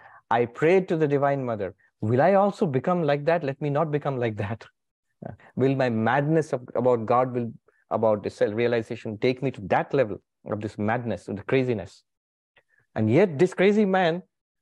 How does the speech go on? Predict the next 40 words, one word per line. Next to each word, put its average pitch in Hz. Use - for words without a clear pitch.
Sri -
Ramakrishna 208
immediately 226
saw 214
through 165
him 107
and 127
said, 156
"This 151
is 143
a 147
fully 180
enlightened 151
being." 113
He 147
goes 151
to 151
the 143
temple 147
of 143
Kali 147
and 127
prays. 151
It's -
such, -
mm, 90
but 87
a 87
thunderous, 170
um, 80
hymn, 110
a 104
stotra, 131
that 107
the 107
whole 135
temple 139
seemed 135
to 117
vibrate. 104